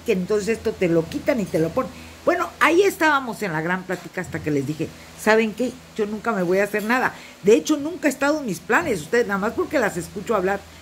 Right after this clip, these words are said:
pero no, no, no me interesa". Yo ya, miren, tengo sesenta y tres años.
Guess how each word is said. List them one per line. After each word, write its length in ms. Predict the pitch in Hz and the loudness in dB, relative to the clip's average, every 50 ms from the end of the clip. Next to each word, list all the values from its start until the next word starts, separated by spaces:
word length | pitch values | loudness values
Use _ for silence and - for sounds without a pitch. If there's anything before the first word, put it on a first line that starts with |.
| - - - - - | -20 -20 -10 0 2
pero 340 | 196 196 196 190 185 190 185 | 4 6 6 6 6 4 4
no, 260 | 185 190 214 240 247 | 2 0 0 0 0
no, 280 | 233 220 233 247 254 | 0 0 0 0 0
no 160 | 240 226 240 247 | 0 0 0 -2
me 140 | 277 294 | -2 -4
interesa". 560 | 294 247 - 196 175 185 226 285 - - - 175 | -6 -4 -4 -2 0 0 0 0 -2 -2 -2 -2
Yo 180 | 185 208 240 | 0 0 0
ya, 320 | 254 220 254 254 262 185 - - - - - - - - - - | 0 2 2 2 2 0 -2 -8 -16 -20 -20 -20 -20 -20 -12 -4
miren, 300 | - 214 269 233 160 - - - - - - - - - - | 0 2 4 4 2 2 -2 -8 -16 -20 -20 -20 -20 -2 2
tengo 200 | - 330 381 370 | 2 4 4 4
sesenta 400 | 302 285 277 - 233 214 202 196 | 2 2 0 0 0 0 0 0
y 60 | 185 175 | 0 0
tres 320 | 180 202 202 202 202 202 | 0 0 -2 0 0 -2
años. 260 | 165 151 135 120 104 | -4 -2 -4 -6 -8